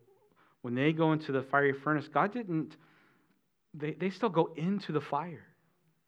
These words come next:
But even their faith is this. You know, we talked about this before. When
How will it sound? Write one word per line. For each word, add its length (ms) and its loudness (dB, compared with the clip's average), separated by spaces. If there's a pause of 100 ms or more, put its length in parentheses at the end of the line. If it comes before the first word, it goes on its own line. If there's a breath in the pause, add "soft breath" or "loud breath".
(840)
But 100 0
even 220 2
their 140 4
faith 360 0
is 160 -6
this. 180 0 (240)
You 60 -14
know, 140 -10
we 100 -4
talked 180 4
about 120 0
this 120 -2
before. 380 -4
When 240 0